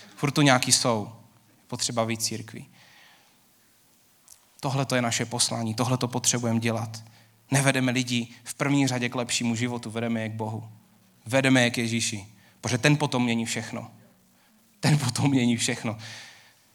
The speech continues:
Tolik lidí mi řeklo, když se potkalo s křesťanskými myšlenkami, dal jsem jim dobrou knížku, řekli: „To jsou skvělé myšlenky, ale já nevím, jak to udělat.“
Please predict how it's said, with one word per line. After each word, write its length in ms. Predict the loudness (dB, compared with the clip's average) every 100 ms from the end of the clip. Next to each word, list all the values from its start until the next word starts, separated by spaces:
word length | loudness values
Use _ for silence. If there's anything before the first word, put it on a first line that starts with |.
| _ _ _ _ _ _ -2
Tolik 240 | 0 2 2
lidí 220 | 4 6
mi 160 | 8
řeklo, 520 | 6 6 6 4 2 -16 -18 -16
když 260 | -2 2
se 140 | 4 2
potkalo 560 | 0 0 4 6 6
s 40 | 4
křesťanskými 540 | 4 4 4 6 6
myšlenkami, 440 | 6 4 4 4
dal 120 | 4 6
jsem 140 | 4
jim 60 | 4
dobrou 240 | 4 4
knížku, 320 | 4 2 2
řekli: 240 | 0 0 0
„To 120 | 4
jsou 140 | 4
skvělé 280 | 4 2 4
myšlenky, 380 | 4 4 2 4
ale 80 | 4
já 60 |
nevím, 260 | 6 4 4
jak 140 | 2
to 100 | -2
udělat.“ 480 | -4 -4 -6 -10 -16